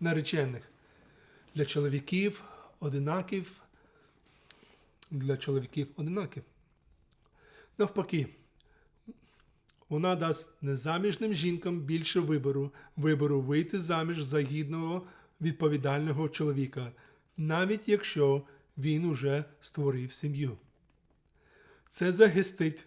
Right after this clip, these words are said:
тисячі жінок і дітей, які вже живуть в таких союз-, союзах сьогодні.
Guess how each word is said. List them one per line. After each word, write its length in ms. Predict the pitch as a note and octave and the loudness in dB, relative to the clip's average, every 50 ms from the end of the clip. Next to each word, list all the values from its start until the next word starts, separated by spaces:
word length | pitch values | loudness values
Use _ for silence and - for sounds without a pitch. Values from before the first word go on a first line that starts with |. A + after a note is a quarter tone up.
| _ _ | _ _
тисячі 460 | - F#3 D#3+ - - F3+ - - G3 | -2 -2 0 2 0 0 0 0 0
жінок 500 | F3 D#3 E3+ E3 D#3+ D3+ D3 F3 - - - - | 0 0 0 0 0 0 0 0 -2 -8 -6 -6
і 60 | F3+ | -4
дітей, 520 | D3 F3+ F#3 F#3 E3+ D3+ D3 D#3+ F3+ - - - - - - _ _ _ _ | -2 -2 -2 0 2 2 2 2 -2 -6 -14 -20 -20 -20 -20 _ _ _ _
які 280 | D#3 D#3 - - F#3+ F3 | -4 -4 0 0 2 2
вже 360 | D#3+ C#3 D#3 E3+ E3 E3 F3 | 2 2 0 0 0 0 0
живуть 380 | E3 D3 F#3+ G3 E3+ F#3 F3+ F3+ | 0 0 0 0 0 0 -2 -2
в 20 | |
таких 440 | - - D3 - - D#3+ D#3 D#3 - - - F4+ | -6 -8 -6 -2 -2 -2 -2 -4 -8 -14 -16 -14
союз-, 580 | - - - D3 C#3 C3+ D3 D3+ D3+ C#3+ D#3 F#3+ - - - - - - - - | -10 -6 -4 -2 0 0 0 0 -2 -4 -8 -12 -16 -20 -20 -20 -20 -20 -20 -18
союзах 460 | - - F#3 F#3+ F#3+ D#3 C3+ C#3 C3+ | -6 -4 -2 -2 0 0 -2 -2 -4
сьогодні. 440 | - - E3+ E3+ G3+ F3 C#3+ C3 | -4 -6 -2 0 0 0 0 -4